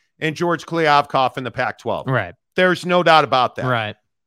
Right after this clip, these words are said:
Speaker 1: Stop blaming E S P N for, you know, your dog crapping on your rug. Not everything is <laughs> E S P N's fault, man. Not everything is Fox's fault.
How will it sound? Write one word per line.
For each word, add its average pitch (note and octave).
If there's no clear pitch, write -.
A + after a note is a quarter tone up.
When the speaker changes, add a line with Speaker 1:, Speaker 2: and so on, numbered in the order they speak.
Speaker 1:
Stop A#3
blaming G#3+
E G3
S F3+
P F3
N D#3+
for, D#3
you D#3+
know, D3+
your D3
dog D#3
crapping D3
on C3
your A#2+
rug. A#2
Not G#3+
everything A3+
is G3
<laughs> A3+
E -
S B3+
P A3
N's A#3
fault, A#3+
man. F3+
Not G3
everything B3
is A3+
Fox's G#3+
fault. A#3